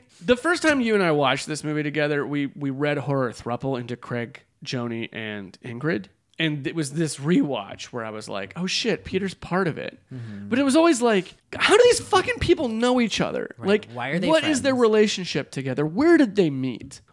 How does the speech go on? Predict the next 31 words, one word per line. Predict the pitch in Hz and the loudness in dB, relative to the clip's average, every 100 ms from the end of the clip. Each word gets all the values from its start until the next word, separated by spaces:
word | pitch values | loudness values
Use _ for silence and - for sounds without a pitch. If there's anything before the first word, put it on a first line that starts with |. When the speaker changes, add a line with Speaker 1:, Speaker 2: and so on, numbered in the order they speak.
| - | -4
Speaker 1:
I | 190 | -2
wanna | 196 220 214 190 | 0 0 2 2
know | 170 160 156 143 - - | 2 2 2 2 -2 -2
everything | 190 156 151 147 131 | 0 2 0 -2 -6
there | 120 | -6
is | 117 | -6
to | 117 | -8
know | 110 107 | -8 -8
about | - - - | -8 -12 -12
them. | - - _ | -18 -18 _
Speaker 2:
Well, | 214 | -6
and | 226 214 | -2 -2
the, | 196 | -2
the | 190 | -6
wildest | 175 240 339 311 - | -2 0 0 -2 -4
thing | 170 | -6
to | - | -6
me | 147 147 143 | -8 -8 -10
about | 123 117 113 110 | -6 -8 -8 -10
their | 123 123 127 127 123 - | -8 -6 -6 -6 -8 -10
relationship | 113 107 107 - 101 - 85 82 _ | -14 -12 -12 -14 -14 -14 -14 -16 _
is | 113 104 104 | -14 -14 -14
that | 110 104 104 - | -12 -10 -12 -14
it | 120 117 | -16 -12
is | 117 110 113 107 - _ _ 113 | -12 -10 -10 -12 -14 _ _ -12
very | 113 139 156 165 | -4 -2 -2 -2
asexual, | 135 - 120 117 175 180 214 202 | -4 -6 -8 -8 -6 -4 -2 -4
but | 131 131 | -6 -8
incredibly | 123 - 120 113 104 | -8 -8 -8 -8 -10
intimate. | 101 - 80 - _ | -10 -12 -16 -18 _
Speaker 1:
Yes. | 131 143 160 107 - - | -2 4 4 2 -6 -10